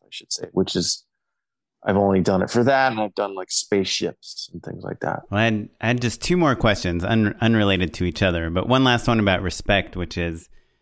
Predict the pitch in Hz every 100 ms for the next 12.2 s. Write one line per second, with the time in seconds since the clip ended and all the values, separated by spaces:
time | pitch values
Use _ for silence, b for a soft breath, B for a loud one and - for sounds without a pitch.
0 | - 107 104 101 104 120 117 120 120 98
1 | - - 110 123 117 107 90 - - 92
2 | 92 87 90 92 - 98 95 - 101 98
3 | 95 - 104 107 95 98 87 - - 101
4 | 95 - 92 90 85 - 92 90 90 87
5 | 85 90 85 87 85 82 _ - 95 92
6 | 90 95 - 92 87 95 98 98 90 -
7 | - _ 113 101 131 151 151 123 120 -
8 | 120 117 113 104 - 107 101 110 92 82
9 | 92 101 107 101 90 85 - 98 95 92
10 | 98 - - - 95 101 - 113 107 90
11 | 80 - _ _ _ - 107 101 135 123
12 | 117 110